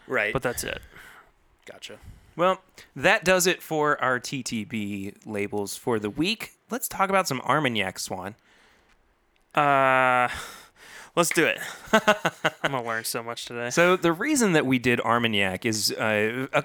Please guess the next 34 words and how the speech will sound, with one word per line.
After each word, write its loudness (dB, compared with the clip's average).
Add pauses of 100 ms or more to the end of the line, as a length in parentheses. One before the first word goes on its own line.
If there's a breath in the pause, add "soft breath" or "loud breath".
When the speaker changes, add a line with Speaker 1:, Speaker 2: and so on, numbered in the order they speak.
Speaker 1:
a 0
couple 2
of 2
reasons. -2 (380 loud breath)
Uh, 0 (360)
the -2
big 2
one 6
is 0
that 4
it -4
seems 0
like, 4
and -6
we -2
ki-, -4
we've -2
been 2
talking 4
about 4
this 0
throughout -2
the -10
year, -6 (540 soft breath)
it -6
seems 2
like 2
twenty 2
twenty 2
has 0
been 0
the 0
year 2
of -2